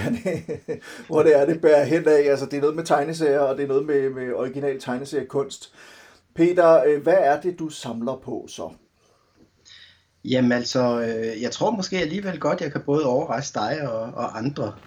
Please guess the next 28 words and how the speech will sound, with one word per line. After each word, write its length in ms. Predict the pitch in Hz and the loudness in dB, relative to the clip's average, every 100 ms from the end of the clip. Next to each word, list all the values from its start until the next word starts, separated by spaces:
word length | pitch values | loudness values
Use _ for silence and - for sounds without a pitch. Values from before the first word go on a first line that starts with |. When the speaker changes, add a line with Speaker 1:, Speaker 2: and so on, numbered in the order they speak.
| - | -6
Speaker 2:
øh, 560 | 117 113 113 113 113 | -4 -2 -2 0 -2
som 240 | 110 120 110 | -2 -2 -2
kender 280 | 120 120 135 | 0 0 0
mig, 140 | 110 - _ _ _ _ _ - | -2 -10 _ _ _ _ _ -10
eller 180 | 110 101 | -6 -6
tror, 300 | - 120 120 | -4 -4 -4
de 100 | 95 | -8
kender 280 | 98 98 | -8 -4
mig. 140 | 98 92 - - - | -4 -4 -10 -12 -8
Fordi, 460 | 117 - 117 110 | -4 -2 -2 0
øh, 380 | 110 107 104 104 104 _ _ _ _ _ | 0 2 2 0 -4 _ _ _ _ _
jeg 100 | 110 | -4
samler 320 | - 117 175 | -2 -2 -2
faktisk 500 | - 143 147 180 - | -4 -10 -10 -12 -10
på 80 | 165 | -8
oplevelser 880 | 147 143 - 147 127 104 117 104 - _ _ _ | -4 -4 -4 -4 -4 -6 -10 -12 -16 _ _ _
og 180 | 120 117 | -10 -8
på 260 | 131 120 120 | -6 -6 -4
underholdning. 680 | 120 156 143 135 110 104 - _ _ _ _ _ _ - | -4 -2 -2 -4 -6 -12 -16 _ _ _ _ _ _ -4
Og, 400 | 127 127 127 127 | 0 0 0 0
øh, 260 | 123 120 120 117 117 _ _ _ - | -2 -4 -6 -10 -16 _ _ _ -2
det 200 | 139 135 | 0 0
er 40 | |
i 60 | 123 | -4
hvert 180 | 143 151 | -6 -6
fald 200 | 156 131 | -8 -6
det, 200 | 147 151 | -6 -4
jeg 320 | 127 117 | -4 -6